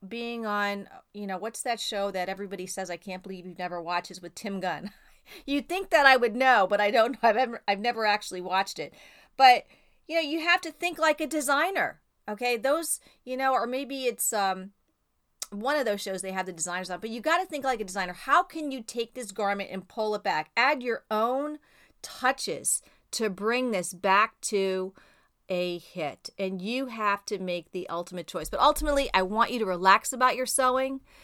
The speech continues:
Think about your hits and misses. Try to reduce that number so that you have a lot of positivity. You have more confidence in yourself.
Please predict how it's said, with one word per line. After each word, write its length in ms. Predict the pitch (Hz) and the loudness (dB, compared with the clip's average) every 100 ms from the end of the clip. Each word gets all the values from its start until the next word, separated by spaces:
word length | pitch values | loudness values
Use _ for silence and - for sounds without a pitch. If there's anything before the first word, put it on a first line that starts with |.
| - _ _ | -20 _ _
Think 180 | 175 180 | -8 -2
about 240 | 196 214 | 2 2
your 100 | 220 | 2
hits 280 | 196 226 - | -2 -2 -2
and 80 | 226 | 0
misses. 540 | 240 240 269 269 269 | 0 0 2 0 -2
Try 300 | - - 196 | -6 -2 0
to 100 | 196 | 0
reduce 480 | 190 185 220 240 - | -4 -4 -4 -2 -2
that 280 | 196 185 185 | 2 2 2
number 580 | 185 190 214 262 294 - _ _ _ - | 0 2 4 4 4 0 _ _ _ -4
so 180 | - 220 | 0 0
that 200 | 214 180 | 0 -4
you 280 | 214 254 247 | -4 -4 -6
have 540 | 226 226 196 165 165 _ _ _ _ _ _ _ _ - | -4 0 2 2 -2 _ _ _ _ _ _ _ _ -6
a 60 | 185 | -4
lot 380 | 185 185 202 - | 2 4 4 2
of 320 | 185 175 - _ _ _ _ | -2 -4 -8 _ _ _ _
positivity. 800 | - 190 190 - 196 233 285 311 _ _ _ _ _ _ - | 0 2 2 -4 -4 -2 -4 -6 _ _ _ _ _ _ -10
You 180 | 208 214 | -6 -4
have 540 | 202 196 175 175 - _ _ _ _ | 0 4 4 2 -6 _ _ _ _
more 180 | 185 185 | -2 -2
confidence 720 | - - 196 214 254 262 - | -4 2 4 6 4 2 0
in 100 | 262 | 0
yourself. 680 | 254 226 262 247 330 - | 0 4 8 8 8 4